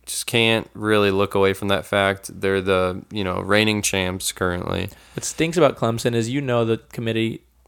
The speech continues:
Speaker 2: said, "You know what? No one's been impressed with Ke-, with Clemson, so let's put 'em at number five." But we know L S U or Auburn's gonna, or L S U or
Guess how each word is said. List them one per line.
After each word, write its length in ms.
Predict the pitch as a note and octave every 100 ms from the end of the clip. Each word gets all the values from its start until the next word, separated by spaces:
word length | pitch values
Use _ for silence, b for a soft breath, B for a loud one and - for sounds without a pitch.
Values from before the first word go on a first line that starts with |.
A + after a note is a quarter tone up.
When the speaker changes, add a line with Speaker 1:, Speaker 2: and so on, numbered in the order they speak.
| _ -
Speaker 2:
said, 340 | - G#2+ A2+
"You 120 | C#3 C3
know 80 |
what? 160 | B2 A#2+
No 120 | B2
one's 180 | A#2+ B2+
been 360 | B2 B2+ C3 -
impressed 340 | C3 - A#2 -
with 80 |
Ke-, 160 | - - _
with 140 | - C3
Clemson, 480 | A#2 G#2+ - G#2 -
so 100 | A#2
let's 100 | -
put 120 | B2+
'em 60 | B2+
at 40 |
number 120 | A#2+
five." 420 | A#2+ - - - _ _ _ _ _ _ _ _
But 80 | A#2
we 160 | B2 C3
know 400 | A#2+ A#2 A#2 A#2+ _ _ _ _ _ _ _ _ _ -
L 120 | A#2+
S 140 | B2
U 80 | C3
or 100 | A#2+
Auburn's 300 | B2 B2 A#2
gonna, 140 | A#2 -
or 180 | A#2+
L 140 | A2+ B2+
S 140 | B2+
U 100 | C3+
or 300 | B2+ B2 -